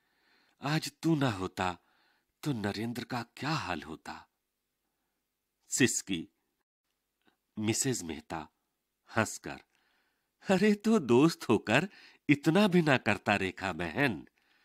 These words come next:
फिर दोस्ती का मतलब ही क्या रहा? अगर मुसीबत में दोस्त,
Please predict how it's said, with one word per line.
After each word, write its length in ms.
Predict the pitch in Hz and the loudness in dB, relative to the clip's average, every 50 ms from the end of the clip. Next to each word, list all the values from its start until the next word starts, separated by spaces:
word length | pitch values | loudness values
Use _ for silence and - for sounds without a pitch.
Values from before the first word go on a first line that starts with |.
| _ _ _ _ _ _ _ _ | _ _ _ _ _ _ _ _
फिर 140 | - 208 196 | 2 2 2
दोस्ती 520 | 131 92 - 110 110 104 - - - 185 | 2 2 4 4 4 2 0 -2 -4 -2
का 160 | 180 - 196 185 | 0 2 0 0
मतलब 500 | 143 101 92 - - 87 90 87 78 82 | 0 -2 -4 -4 -2 -2 -2 -2 -2 -2
ही 120 | 107 147 | -4 -2
क्या 220 | 143 - 175 170 | 0 2 2 2
रहा? 340 | 170 170 165 165 165 160 165 - _ _ _ _ _ _ _ _ _ _ _ _ _ _ - | 4 4 2 2 0 0 -2 -8 _ _ _ _ _ _ _ _ _ _ _ _ _ _ -4
अगर 300 | 120 117 113 170 170 147 | -2 2 4 2 2 2
मुसीबत 680 | 113 90 87 - - - 98 98 87 104 131 - - | 0 -2 -4 -6 -4 -2 -2 0 0 0 -2 -2 -4
में 260 | 151 147 127 90 69 | -4 -2 -2 -2 -2
दोस्त, 500 | 65 82 87 104 156 175 - - - 208 | -2 -2 0 2 0 0 -2 -8 -10 -10